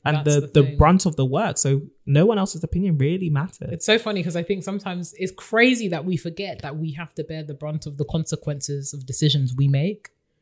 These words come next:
Speaker 2: And that's with anything. But it,
Speaker 1: Facts.
Speaker 2: when it comes to your career, when it comes to thinking about being a business owner or getting into entrepreneurship or having a side hustle,
Speaker 1: Mm.
Speaker 2: the decisions that you make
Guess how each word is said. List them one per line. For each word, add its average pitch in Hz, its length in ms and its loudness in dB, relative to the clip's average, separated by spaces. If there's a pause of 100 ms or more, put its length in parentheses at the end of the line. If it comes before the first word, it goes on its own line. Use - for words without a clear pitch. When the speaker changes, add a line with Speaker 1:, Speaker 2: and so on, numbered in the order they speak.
(420)
Speaker 2:
And 151 80 -4
that's 202 180 4
with 180 180 0
anything. 165 460 0
But 139 160 -8
it, - 40 -8
Speaker 1:
Facts. 233 380 -4
Speaker 2:
when 190 120 4
it 202 100 2
comes 202 280 0
to - 80 -2
your 170 100 4
career, 156 360 -2
when 156 120 -2
it 139 80 -8
comes 165 320 -4
to 156 160 -4
thinking 147 340 -6
about 135 340 -6 (420)
being 294 220 10
a 247 60 8
business 180 400 4
owner 160 240 -2
or 147 120 -4
getting 208 260 6
into 185 180 -2
entrepreneurship 147 680 -6
or - 80 -16
having 202 260 4
a 160 80 4
side 156 240 -4
hustle, - 400 -10
Speaker 1:
Mm. 156 320 2
Speaker 2:
the 165 100 -2
decisions 202 600 4
that 170 240 -2
you 185 100 0
make 170 520 2